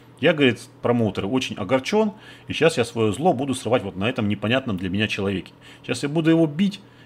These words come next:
бить сильно и, возможно, даже убью». А Мартин Сана, поскольку он находился в непосредственной близости от Мэтью Сэммельсбергера с ним в одном октагоне, ему вот эти вот тревожные настроения с Сэммельсбергером просто мгновенно передались.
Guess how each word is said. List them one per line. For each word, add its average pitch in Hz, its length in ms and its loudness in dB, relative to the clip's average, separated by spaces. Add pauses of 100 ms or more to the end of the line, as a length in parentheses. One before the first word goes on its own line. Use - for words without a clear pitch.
бить 113 280 -6
сильно 180 340 0
и, 101 60 0
возможно, 113 360 0
даже 98 280 2
убью». 85 360 -6 (1160)
А 123 60 0
Мартин 156 380 4
Сана, 190 360 2 (120)
поскольку 120 400 -2
он 113 80 4
находился 117 600 -2 (200)
в - 40 -6
непосредственной 107 600 -4
близости 101 420 -6
от 92 120 -8
Мэтью 104 240 -2
Сэммельсбергера 95 680 -4
с - 100 -16
ним 104 140 0
в 87 80 -8
одном 92 240 -4
октагоне, 120 500 -2 (560)
ему 165 200 2
вот 202 160 2
эти 165 140 0
вот 147 180 2
тревожные 143 400 2
настроения 120 460 -2
с - 40 -14
Сэммельсбергером 117 720 0
просто 139 320 -2
мгновенно 120 520 0
передались. 143 640 -2